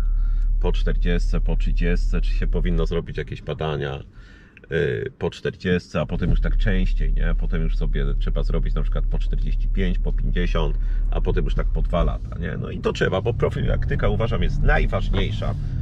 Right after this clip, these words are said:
żeby zdrowo żyć. Dlaczego? Bo jak szybko coś się tam gdzieś odnajdzie, to szybko idzie to wyleczyć. A potem jedziemy do B M W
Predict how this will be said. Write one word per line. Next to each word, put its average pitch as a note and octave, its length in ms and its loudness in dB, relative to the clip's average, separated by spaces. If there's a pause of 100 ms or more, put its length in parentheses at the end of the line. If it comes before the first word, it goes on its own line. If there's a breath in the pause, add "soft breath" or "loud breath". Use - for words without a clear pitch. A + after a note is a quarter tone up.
(260 loud breath)
żeby F#2 240 2
zdrowo F#2+ 420 2
żyć. - 220 0 (1000 loud breath)
Dlaczego? G#2 600 0 (240)
Bo - 100 0
jak - 180 2
szybko - 440 2
coś - 340 0
się F#2+ 100 2
tam A2 260 2
gdzieś - 280 0
odnajdzie, F#2+ 600 4
to F2 140 -2
szybko - 360 0
idzie - 200 0
to - 120 0
wyleczyć. - 380 0 (960 loud breath)
A C#3 160 2
potem G3+ 560 2
jedziemy C3 420 0
do G2 160 0
B F#2+ 200 2
M F#2 120 2
W - 240 0